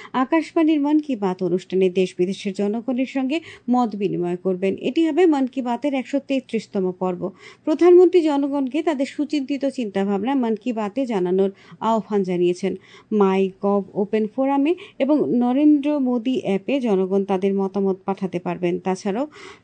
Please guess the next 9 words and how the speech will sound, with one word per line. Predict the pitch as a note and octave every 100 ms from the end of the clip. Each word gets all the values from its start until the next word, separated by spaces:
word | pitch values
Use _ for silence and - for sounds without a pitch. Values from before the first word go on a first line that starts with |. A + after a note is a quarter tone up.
| -
টোল | G#3+ G3+
ফ্রি | - A3+
নাম্বার | G#3+ G#3+ G#3+ C#4 D#4 _ _ _ -
এক | F#3+ G3 G3
আট | F#3+ F#3+ - _ _ _ _
শূন্য | - D4 D4
শূন্য | D4+ D4+ D4 E4 -
এক | F#3 A3+ -
এক | A3+